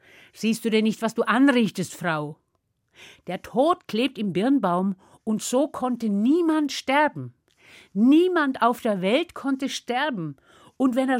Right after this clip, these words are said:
noch so gern gewollt hätte und noch so gefleht und gerufen hat, weil er so krank war, ganze Landstriche,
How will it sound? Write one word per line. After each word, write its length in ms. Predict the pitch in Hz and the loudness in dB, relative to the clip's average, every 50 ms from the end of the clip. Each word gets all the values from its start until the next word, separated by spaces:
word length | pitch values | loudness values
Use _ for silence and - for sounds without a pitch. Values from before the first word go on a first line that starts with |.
| 185 240 | 0 0
noch 320 | 240 247 294 349 349 - | 0 2 2 2 0 -2
so 180 | - - 311 233 | -6 -6 -4 -2
gern 300 | 247 240 262 285 277 254 | 0 0 2 2 2 0
gewollt 460 | 269 208 240 269 302 330 320 - 190 | 0 0 0 0 0 0 -2 -2 -4
hätte 280 | 214 190 - - 190 | -6 -4 -4 -6 -4
und 200 | - 277 254 262 | -4 -2 -2 0
noch 180 | 269 302 320 320 | 0 0 -2 -2
so 180 | - - 320 262 | -4 -4 -4 -2
gefleht 520 | 285 247 - - 247 262 302 320 320 294 | -2 -4 -4 -4 -4 -2 -2 -2 -2 -4
und 160 | 294 262 254 | -6 -6 -4
gerufen 680 | 254 262 262 262 311 339 349 330 - - 220 196 190 | -2 -2 0 0 2 2 0 0 -2 -4 -4 -4 -4
hat, 160 | 202 185 160 _ - - - - - - | -4 -6 -8 _ -18 -20 -20 -20 -12 -4
weil 160 | - 240 262 277 | -2 0 0 0
er 100 | 277 240 | 0 0
so 120 | 247 269 | -2 -2
krank 540 | 262 - - 196 240 254 294 330 320 - - | -2 -4 -4 -2 0 2 2 0 0 -2 -4
war, 300 | 165 160 147 147 147 147 _ _ _ _ _ _ _ _ _ - | -6 -6 -6 -6 -8 -12 _ _ _ _ _ _ _ _ _ -2
ganze 340 | 240 247 269 269 262 - 277 | 2 2 4 4 2 0 -2
Landstriche, 960 | 240 240 247 262 269 269 - - - - 196 185 202 175 - - 208 196 | 0 2 2 2 2 2 0 -2 -6 -4 -2 0 0 0 0 -2 -2 -2